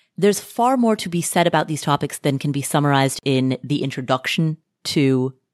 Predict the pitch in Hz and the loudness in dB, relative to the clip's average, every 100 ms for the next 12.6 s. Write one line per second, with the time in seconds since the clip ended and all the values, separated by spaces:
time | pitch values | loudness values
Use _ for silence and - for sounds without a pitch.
0 | _ 156 151 147 151 151 135 131 131 - | _ 0 0 0 0 0 2 2 0 0
1 | 143 135 131 - 127 123 143 - - 135 | -2 0 0 0 2 0 -4 -6 -2 -2
2 | - 180 185 - _ - 147 131 - 143 | -2 -2 -2 -6 _ -2 -2 -2 -2 0
3 | 147 180 220 226 _ _ - 165 - 180 | 2 0 0 -4 _ _ -18 -12 -2 0
4 | 165 - - _ _ _ _ - 175 180 | 0 -4 -16 _ _ _ _ -4 -2 0
5 | - 294 - 214 - 170 165 - 151 - | 0 0 0 -2 -2 -4 -2 -2 -4 -4
6 | 147 151 143 135 147 151 202 196 135 120 | 0 0 0 -2 -2 0 2 2 0 -4
7 | 101 - _ - 147 147 151 147 147 139 | -8 -20 _ -2 0 2 2 2 2 -2
8 | 185 220 240 277 _ _ - 170 156 170 | 0 0 0 -2 _ _ -2 0 0 -2
9 | - 165 160 - 156 151 - 147 139 - | -2 -4 -4 -2 -2 -4 -2 0 0 -2
10 | - - _ _ 147 180 170 170 220 - | -10 -20 _ _ -2 0 0 0 0 -2
11 | 214 185 - - 160 160 151 139 143 143 | -2 -2 -2 -4 -2 -2 -2 -2 0 0
12 | 143 131 135 143 208 | 2 0 2 4 2